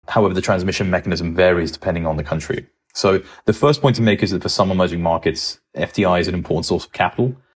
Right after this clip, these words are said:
and that's particularly where domestic savings are low and domestic capital markets are shallow, and also where we see in-, access to international capital markets being constrained.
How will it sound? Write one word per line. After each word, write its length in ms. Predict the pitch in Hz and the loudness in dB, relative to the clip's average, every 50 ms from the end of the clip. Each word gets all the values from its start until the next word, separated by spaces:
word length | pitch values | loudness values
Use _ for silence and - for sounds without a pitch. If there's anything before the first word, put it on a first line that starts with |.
| _ _ | _ _
and 100 | 98 95 | -2 -2
that's 120 | 95 - | -2 0
particularly 420 | - 104 - - 117 107 - 101 95 | 0 -4 0 0 0 0 0 0 2
where 100 | 95 92 | 2 2
domestic 400 | 92 90 87 90 - - - - | 2 2 0 -2 -2 -2 -6 -6
savings 420 | - - 107 98 95 95 92 90 | 0 2 2 2 2 0 -2 -2
are 40 | 98 | 0
low 340 | 87 90 85 85 87 90 - _ _ _ _ _ _ | 2 2 2 2 0 -2 -4 _ _ _ _ _ _
and 220 | - 85 92 90 82 | -4 -2 -2 -2 0
domestic 340 | 85 80 73 - - - | -2 -2 -2 -2 -6 -4
capital 280 | - - 82 78 - 87 | -2 -2 -2 -2 -2 -2
markets 560 | 80 82 85 82 - 78 - - - - - - | 2 2 2 2 0 -2 -4 -4 -8 -10 -8 -6
are 120 | - 85 | -6 -4
shallow, 500 | - - - 92 87 85 80 80 87 - - | -4 0 0 2 2 2 2 0 0 -4 -6
and 160 | - 90 101 | -4 0 2
also 220 | 104 101 - - 98 | 2 2 2 2 2
where 80 | 92 | 2
we 80 | 90 87 | 2 0
see 120 | - - | 0 -2
in-, 100 | 92 90 - - | -4 -4 -2 -2
access 340 | 104 92 87 - 92 90 | -2 -2 0 -2 -4 -4
to 80 | - - | -2 -4
international 420 | 90 82 - 87 82 80 - 82 | -6 -2 -2 -2 -2 -2 -4 -6
capital 320 | 78 - 101 87 - - 92 | -2 0 0 0 0 -2 0
markets 320 | 85 82 82 - 90 - | 0 0 0 0 -6 -6
being 180 | - - 85 78 | -4 -6 -6 -4
constrained. 640 | - 87 82 - - - 95 82 - - 73 - | -6 -6 -8 -6 -2 -2 -2 -2 -2 -6 -12 -14